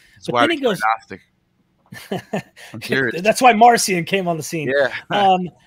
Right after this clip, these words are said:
Speaker 2: but he says, "Not by works, but by him who calls. She was told, the older served the younger, just as written, Jacob I loved, but Esau I hated. What then shall we say?"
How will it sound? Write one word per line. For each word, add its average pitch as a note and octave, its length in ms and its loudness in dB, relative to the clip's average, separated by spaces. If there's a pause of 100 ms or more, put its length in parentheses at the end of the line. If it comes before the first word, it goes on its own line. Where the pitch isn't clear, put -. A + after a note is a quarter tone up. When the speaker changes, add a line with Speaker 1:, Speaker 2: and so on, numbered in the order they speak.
(160)
Speaker 2:
but B3 160 0
he A#3 140 -4
says, A#3+ 180 -2
"Not A#3 280 -4
by C4+ 120 -4
works, G3+ 520 -8
but F#3+ 200 -8
by G3+ 200 -2
him F#3+ 240 -8
who G#3 100 -8
calls. C#3+ 580 -8
She - 200 -10
was F#3+ 120 -10
told, D3+ 300 -10
the C#3 60 -10
older C#3+ 240 -8
served C3 220 -16
the B2+ 60 -12
younger, B2+ 300 -10
just B2 260 -14
as B2 160 -12
written, C3 220 -10
Jacob C3 260 -10
I C3+ 60 -10
loved, B2 220 -10
but B2 80 -12
Esau B2+ 260 -12
I A#2+ 80 -10
hated. B2+ 380 -8 (300)
What B3 260 0
then B3+ 180 -4
shall G3+ 260 0
we F3+ 140 -4
say?" - 380 -8